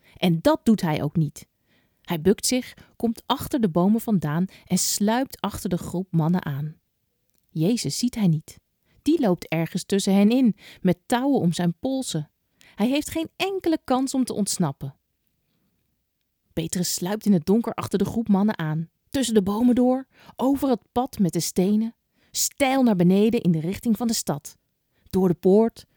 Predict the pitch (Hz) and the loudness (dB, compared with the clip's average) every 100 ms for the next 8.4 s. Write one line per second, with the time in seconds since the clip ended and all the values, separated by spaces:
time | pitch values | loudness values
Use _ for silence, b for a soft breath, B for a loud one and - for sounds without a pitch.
0 | b b - 339 269 247 190 190 233 226 | b b 0 2 0 -2 -2 -2 -2 -4
1 | 214 214 208 185 156 147 156 - _ _ | 2 2 2 0 -2 -2 -4 -8 _ _
2 | _ _ _ - - - 214 208 202 247 | _ _ _ -14 -8 -2 0 2 0 0
3 | 294 240 _ _ _ _ 226 247 294 320 | -4 -8 _ _ _ _ -2 2 2 0
4 | 311 320 330 330 320 330 _ 440 440 _ | 0 0 0 -2 -2 -4 _ -2 -2 _
5 | _ _ _ _ _ _ _ _ _ - | _ _ _ _ _ _ _ _ _ -6
6 | 226 - 196 160 160 208 302 _ _ _ | -4 -2 0 0 -2 -4 -6 _ _ _
7 | _ _ _ - 196 - 220 190 208 170 | _ _ _ 0 0 0 2 2 2 -2
8 | 170 285 320 | -2 -4 -6